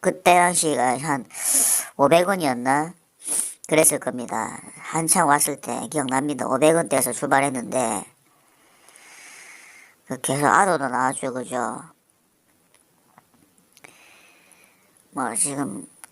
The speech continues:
큰 소액 당가가지고 뭐 크-, 크진 않은데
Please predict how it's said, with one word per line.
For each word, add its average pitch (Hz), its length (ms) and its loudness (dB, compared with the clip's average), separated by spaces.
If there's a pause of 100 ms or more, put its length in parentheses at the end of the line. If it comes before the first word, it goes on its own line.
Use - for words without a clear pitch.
큰 156 360 -2 (760)
소액 170 300 4
당가가지고 131 720 0
뭐 127 140 -6
크-, 160 300 -12
크진 180 260 -2
않은데 127 840 0